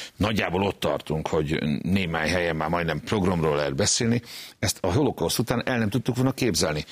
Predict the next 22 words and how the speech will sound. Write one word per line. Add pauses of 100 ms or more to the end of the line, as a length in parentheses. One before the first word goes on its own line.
(240)
És
a
németek
abból
látszik,
hogy
még
mindig
nem
ébredtek
föl, (600)
hogy
a
nagy
demokrácia
egyében (220)
minden
gond
nélkül
azt
mondták,
hogy